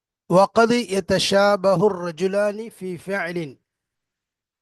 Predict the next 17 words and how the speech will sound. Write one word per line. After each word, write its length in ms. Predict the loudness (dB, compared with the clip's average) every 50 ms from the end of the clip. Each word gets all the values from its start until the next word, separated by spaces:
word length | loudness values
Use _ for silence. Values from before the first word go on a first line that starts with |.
| _ _ _ _ _ -4
وأحدهما 1000 | -2 -2 0 0 0 0 0 0 0 0 0 -2 -2 -4 -4 -4 -4 -6 -6 -6 -8 -10 -12 _ _ _
مذموم 720 | -12 -8 -8 -6 -4 -6 -4 2 4 4 4 4 4 2 -2 -4 -4 -6 -10 -16 _ _ _ _ _ _ _ _ _ 0
والآخر 960 | 2 2 2 2 -2 -6 _ _ 0 2 4 6 4 4 4 4 2 4 4 2 0 -4 -10
محمود. 600 | -8 -8 -8 -8 -8 -6 -2 0 0 2 2 0 0 -2 -4 -8 _ _ _ _ _ _ _ _ _ _ _ _ _ _ _ _ _ _ _ _ _ _ _ _ _ _ _ _ _ _ _ _ _ _ _ _ _ _ _ -2
இரண்டு 280 | 0 0 2 2 0
மனிதர்கள் 560 | 0 0 0 0 0 0 2 2 2 2 2 0 -4 -10
ஒரே 300 | -6 -4 -2 0 0 0
செயலிலே 500 | 0 -2 -6 -6 -6 -4 -4 -2 -2 0 -2 -2
ஒப்பாகிறார்கள் 840 | -4 -8 -10 -6 -6 -4 -4 -4 -4 -4 -4 -4 -6 -8 -10 -10
சில 200 | -12 -12 -10 -8
நேரம், 360 | -6 -6 -4 -4 -6 -6 -8 -10 _ _ _ _ _ _ _ _ _ _ _ _ _ _ _ -4
அதை 140 | -4 -4
பத்தி 220 | -2 -4 -6 -8 -4
தான் 160 | -4 -2 -2
இங்க 160 | -2 -2 -4 -4
பேசப்படுது. 600 | -4 -6 -4 -4 -6 -6 -6 -6 -6 -4 -4 -4 -6 -6 -6
وأحدهما, 840 | -2 0 2 2 2 2 0 -2 -4 -2 -2 -2 -2 -2 -2 -4 -6